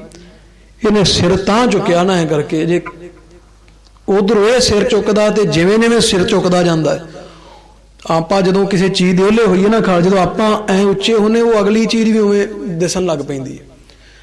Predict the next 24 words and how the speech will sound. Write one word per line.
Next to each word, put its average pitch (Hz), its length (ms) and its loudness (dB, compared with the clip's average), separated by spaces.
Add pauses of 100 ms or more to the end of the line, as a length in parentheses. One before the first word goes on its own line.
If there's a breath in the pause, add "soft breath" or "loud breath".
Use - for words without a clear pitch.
(540 soft breath)
ਜਿਵੇਂ 175 340 2
ਜਿਵੇਂ 233 200 2
ਪੌੜੀ 196 360 2
ਚੜ੍ਹ 208 220 2
ਕੇ 220 120 0
ਤੇ 196 140 2
ਜਦੋਂ 180 200 2
ਇਹਨੇ 202 120 2
ਸਿਰ 165 300 0
ਤਾਂ 202 300 0
ਝੁਕਿਆ 160 480 -2 (1200)
ਤੇ 202 100 -2
ਕਲਗੀ 196 460 0
ਦਿਸੀ 165 300 0
ਗੁਰੂ 160 160 0
ਕਲਗੀਧਰ 143 500 -2
ਸਾਹਿਬ 139 320 -6
ਦੀ। 139 120 -6
ਮਹਾਰਾਜ 170 320 0
ਕਿਉਂ 175 300 -4
ਬੈਠੇ 156 340 0
ਸਨ 175 220 -2
ਗੜੀ 165 200 0
'ਚ, - 100 -10